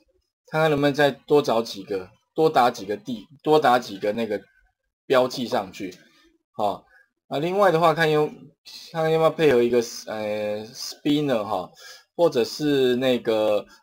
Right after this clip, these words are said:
list view。啊，然后下拉之后的话，哈，或者点击之后的话，哎，可以跳到那个位置上面去，有没有？这个位置，哎，点下去就跳到地图的那个位置上面去，让 user 看到。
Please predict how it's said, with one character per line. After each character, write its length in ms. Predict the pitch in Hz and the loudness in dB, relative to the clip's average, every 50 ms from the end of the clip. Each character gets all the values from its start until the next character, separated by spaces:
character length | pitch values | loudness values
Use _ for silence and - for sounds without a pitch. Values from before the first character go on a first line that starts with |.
| _ - | _ -4
list 340 | 131 147 139 143 - 139 127 | -2 -2 -2 0 0 -2 0
view。 260 | 127 139 127 104 - - - _ _ _ _ _ _ _ _ _ _ _ _ | 0 -2 -4 -4 -6 -8 -16 _ _ _ _ _ _ _ _ _ _ _ _
啊， 220 | - 113 107 98 | -2 0 0 0
然 60 | 95 113 | -2 -2
后 100 | 131 151 | -4 -2
下 220 | - - 214 185 | 0 0 2 4
拉 180 | 185 180 175 175 | 4 4 4 4
之 160 | 156 156 170 | 2 0 0
后 180 | 170 180 156 | 2 4 4
的 120 | 139 131 135 | 4 4 4
话， 260 | 147 131 120 107 98 | 4 4 4 4 4
哈， 220 | 110 110 104 98 | 2 0 0 0
或 180 | 95 117 151 151 | 0 0 2 2
者 80 | 143 127 | 2 2
点 240 | 113 131 110 104 | 0 -2 -2 -2
击 160 | 104 110 117 113 | -4 -8 -8 -6
之 140 | 120 135 | -2 0
后 100 | 139 135 | 0 2
的 80 | 120 117 | 2 2
话， 220 | 127 117 101 - - - - _ _ _ - | 2 0 0 -2 -4 -16 -20 _ _ _ -6
哎， 100 | 135 160 | -6 -6
可 180 | 156 - 165 | -4 -2 0
以 160 | 156 135 - - _ _ _ _ | 0 0 -2 -6 _ _ _ _
跳 300 | - - - 220 208 185 | -16 -8 -2 0 2 2
到 220 | 165 175 170 156 147 | 4 4 4 4 4
那 160 | 147 143 127 | 2 0 2
个 80 | 120 120 | 2 2
位 120 | 127 117 | 2 0
置 120 | 101 101 | -2 -4
上 200 | 98 - 117 104 | -6 -6 -6 -6
面 160 | 104 104 95 92 | -6 -8 -12 -12
去， 300 | - - 98 - - _ _ _ _ _ _ _ _ _ - - - _ _ _ - | -12 -14 -14 -16 -18 _ _ _ _ _ _ _ _ _ -20 -20 -20 _ _ _ -12
有 100 | - 110 | -6 -2
没 60 | 120 | -2
有？ 120 | 113 98 90 - - _ _ | -2 -2 -4 -8 -20 _ _
这 140 | - - 160 | -6 -6 -4
个 100 | 135 139 | -2 0
位 160 | 135 131 117 | 0 -2 -2
置， 320 | - - - 90 90 - _ - | -4 -8 -16 -18 -18 -16 _ -10
哎， 120 | 143 170 - _ | -10 -10 -8 _
点 200 | - 110 107 107 | -8 -8 -6 -4
下 160 | 139 131 127 | -2 -2 -2
去 200 | 123 127 107 - - - | -2 -4 -8 -10 -12 -12
就 120 | - 165 | -12 -8
跳 180 | - 156 151 147 | -4 0 2 4
到 100 | 147 139 | 4 2
地 200 | - 196 170 143 | 2 0 -6 -6
图 120 | 127 110 | -4 -6
的 80 | 107 110 | -6 -4
那 120 | 117 135 | -4 -4
个 80 | 123 113 | -2 -2
位 160 | 113 117 104 | -2 -2 -2
置 80 | 98 101 | -4 -6
上 180 | 92 113 101 | -8 -8 -8
面 140 | 101 101 95 | -8 -10 -14
去， 180 | 92 - 92 90 - _ _ _ _ _ _ - | -16 -18 -20 -20 -20 _ _ _ _ _ _ -8
让 160 | 151 143 143 | -4 -4 -2
user 320 | 143 143 143 131 127 110 | -2 -2 -2 -2 -2 -2
看 240 | 104 - 131 110 98 | -2 -2 -4 -4 -4
到。 240 | 92 107 92 85 | -4 -8 -8 -8